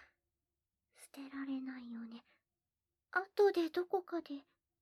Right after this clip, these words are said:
あ！あ。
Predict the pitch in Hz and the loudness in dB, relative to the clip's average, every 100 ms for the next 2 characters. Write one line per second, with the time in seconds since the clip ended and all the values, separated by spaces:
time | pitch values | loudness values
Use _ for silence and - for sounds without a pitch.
0 | _ _ _ _ _ _ _ _ - - | _ _ _ _ _ _ _ _ -20 -18
1 | - - - 622 740 - - _ - - | -16 -8 8 10 10 2 -14 _ -20 -20
2 | - - - - 127 - | -20 -20 -12 -4 -2 -2